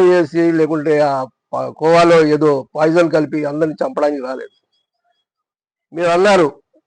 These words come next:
వాడు వెయ్యి బన్నులు కాదు, ఐదు వేల బన్నులు అమ్మాడు అని. ఐదు వేల బన్నులు మీరు లెక్క పెట్టారా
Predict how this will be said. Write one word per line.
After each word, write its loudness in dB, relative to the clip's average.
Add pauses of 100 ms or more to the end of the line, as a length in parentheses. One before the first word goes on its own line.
(480)
వాడు 0 (100)
వెయ్యి 0
బన్నులు 4
కాదు, 2 (160)
ఐదు -2
వేల 0 (100)
బన్నులు 0
అమ్మాడు -2
అని. -12 (1000)
ఐదు -6
వేల 2 (100)
బన్నులు 0
మీరు -6
లెక్క -12
పెట్టారా -2